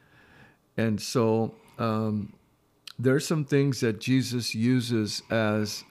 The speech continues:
a metaphor when he was speaking to his people and to the disciples on earth, where he said,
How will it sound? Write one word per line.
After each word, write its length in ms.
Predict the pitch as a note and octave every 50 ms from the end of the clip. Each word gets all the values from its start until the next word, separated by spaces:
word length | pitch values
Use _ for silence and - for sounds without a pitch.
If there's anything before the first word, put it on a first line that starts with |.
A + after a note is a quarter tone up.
| _ -
a 160 | G#2 G2+ G2+
metaphor 920 | G#2 G#2+ A#2 C3 D3+ D#3 D3+ C#3+ - - - G#2 G2 G2 F#2 F#2+ G2+ A#2 - _ _ _ _ _
when 240 | - A2 B2 B2 A2+
he 380 | G#2+ A#2+ B2+ A#2+ A#2+ A2 G#2+ G#2+ - -
was 200 | A2 G#2+ F#2+ -
speaking 520 | - - - C#3+ D#3 D3+ - D3+ A#2+ G#2
to 160 | G#2 - A#2 G#2+
his 340 | G#2+ A2 G#2 G#2 G2+ - - -
people 460 | - B2+ G#2+ G#2 - A2 A2 A#2 A#2
and 160 | A2+ G#2+ G2+ -
to 120 | - G#2+
the 140 | F#2+ G#2+ G#2+
disciples 880 | - - G#2 G#2+ - - G#2+ G2+ G#2 G2+ - A2 A2 G#2+ G#2 - - - _ _ _ _ - - - - - - - - -
on 240 | - A2 A2+ A2 G#2+
earth, 500 | - G2+ A2 G#2+ A2 A#2 A#2 - - - _ _ _ _ - - - - _ _ _ -
where 240 | C3 C3+ C3+ C3
he 160 | B2+ C3+ D3 C#3
said, 360 | - - D#3+ D3 C#3+ C#3